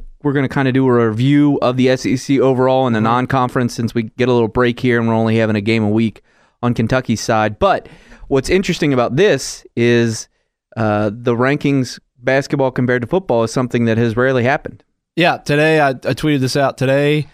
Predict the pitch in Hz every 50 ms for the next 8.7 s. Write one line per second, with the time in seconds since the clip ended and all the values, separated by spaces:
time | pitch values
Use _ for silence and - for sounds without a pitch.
0 | _ _ _ _ _ _ _ _ _ _ _ _ 123 113 113 113 113 113 110 110
1 | 113 107 107 - - _ _ _ - 127 113 110 113 107 - - 117 110 101 -
2 | - 147 143 135 131 131 127 123 127 135 135 147 151 143 123 110 104 78 95 104
3 | 107 - - 139 - - 127 120 117 110 - - 107 101 - - 98 101 98 -
4 | 101 98 107 113 - 110 104 110 120 - 107 110 107 107 110 107 104 104 101 113
5 | 123 127 127 135 131 127 117 127 123 117 110 - - 139 - 247 247 - - 107
6 | 104 107 104 - - 107 104 107 104 - - 180 214 220 _ _ _ _ _ _
7 | _ _ _ 113 110 110 107 110 139 139 - - 147 147 139 139 135 139 123 123
8 | 110 110 - 139 143 147 147 143 139 135 - - - -